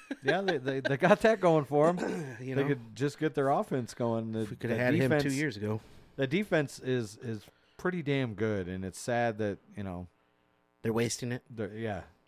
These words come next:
Speaker 1: I mean, a-, and it's like, I, I hate to be the homer here, but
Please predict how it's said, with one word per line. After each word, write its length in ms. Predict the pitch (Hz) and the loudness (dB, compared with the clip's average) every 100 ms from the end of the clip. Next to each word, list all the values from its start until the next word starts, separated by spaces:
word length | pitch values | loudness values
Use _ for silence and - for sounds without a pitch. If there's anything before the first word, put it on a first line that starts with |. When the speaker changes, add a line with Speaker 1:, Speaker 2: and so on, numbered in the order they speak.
| _ - | _ -12
Speaker 1:
I 40 | |
mean, 440 | 104 104 101 98 98 | -8 -6 -6 -8 -8
a-, 40 | |
and 520 | 101 101 95 104 98 95 _ _ _ _ _ _ _ _ _ - | -8 -8 -6 -8 -8 -12 _ _ _ _ _ _ _ _ _ -16
it's 200 | 110 127 | -6 -2
like, 160 | 110 92 _ _ _ _ _ - | -2 -6 _ _ _ _ _ -18
I, 60 | - _ _ _ _ _ _ _ _ _ - | -18 _ _ _ _ _ _ _ _ _ -18
I 40 | |
hate 180 | - 101 | -14 -14
to 60 | |
be 120 | - 104 | -6 -6
the 80 | 92 | -4
homer 320 | 139 151 104 | -4 -2 -2
here, 240 | 101 101 | -2 -2
but 220 | 117 101 | -4 -6